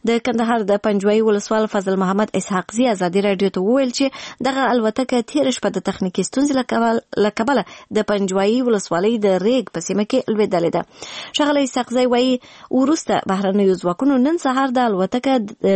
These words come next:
له هوا وویشتله او له منځه یې یوړله. په افغانستان کې میشت بهرني ځواکونو تر ډېره له بې پیلوټه الوتکو څخه د استخباراتي معلوماتو او د وسلوالو مخالفینو د ویشتلو لپاره کار اخلي.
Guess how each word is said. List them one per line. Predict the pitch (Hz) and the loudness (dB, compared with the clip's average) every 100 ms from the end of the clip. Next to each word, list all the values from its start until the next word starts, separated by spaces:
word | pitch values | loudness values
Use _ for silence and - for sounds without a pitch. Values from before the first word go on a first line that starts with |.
| 185 | 4
له | 170 180 | 2 0
هوا | 185 240 262 | 0 2 2
وویشتله | 226 320 - 359 359 | 2 0 0 -2 0
او | 302 | 2
له | 233 202 | 2 0
منځه | 175 170 | 0 0
یې | 165 | 0
یوړله. | 165 165 160 - - - - - - | 0 0 -2 -6 -16 -18 -16 -16 -4
په | 277 277 | 0 0
افغانستان | - 294 294 302 285 | 0 -2 0 0 0
کې | 262 | 0
میشت | 262 - 226 | 0 0 -2
بهرني | 208 214 214 | 2 0 0
ځواکونو | 190 185 214 208 | -2 -2 -4 -2
تر | 185 | -4
ډېره | 175 214 214 190 | 0 0 2 0
له | |
بې | 180 180 180 | 0 0 0
پیلوټه | 190 196 | 0 0
الوتکو | 180 165 208 214 202 | -2 -2 -4 -4 -4
څخه | 208 180 | -2 -2
د | - 180 | -2 -4
استخباراتي | - - 170 180 277 269 | -8 -4 -4 -2 0 2
معلوماتو | 240 240 254 277 - - - | 2 2 0 -2 -6 -6 -2
او | 294 | 2
د | 220 | 0
وسلوالو | 208 202 208 202 202 | 0 0 0 0 -2
مخالفینو | 175 180 233 226 185 | -2 -2 -2 0 0
د | 160 | -2
ویشتلو | - 285 247 160 | -2 0 2 0
لپاره | 185 202 220 | -2 -2 -2
کار | 226 - | -2 -2
اخلي. | - 175 | -4 -6